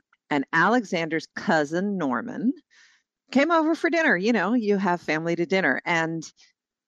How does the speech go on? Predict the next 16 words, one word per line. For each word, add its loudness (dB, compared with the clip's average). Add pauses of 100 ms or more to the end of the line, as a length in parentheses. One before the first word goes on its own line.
Edith 4
was 2
eighteen, -2
Norman 0
was -2
older, 0
and -6
he 2
seems -2
to 0
have -2
been -4
smitten -4 (400)
from -2
the -2
beginning. -2